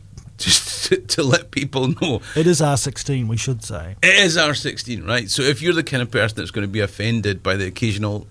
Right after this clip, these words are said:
Speaker 1: F word, it's not for you. Um, the, uh, but,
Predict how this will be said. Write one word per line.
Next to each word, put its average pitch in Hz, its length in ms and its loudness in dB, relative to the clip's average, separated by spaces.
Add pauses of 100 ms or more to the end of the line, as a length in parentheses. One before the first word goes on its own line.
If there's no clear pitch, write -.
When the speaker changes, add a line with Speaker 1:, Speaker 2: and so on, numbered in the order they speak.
Speaker 1:
F 104 260 -4
word, 92 260 -8 (580)
it's 120 260 0
not 113 240 0
for 92 180 -8
you. 95 260 -8 (240)
Um, 101 760 -2 (140)
the, 101 580 0 (920)
uh, 107 320 2
but, 147 400 4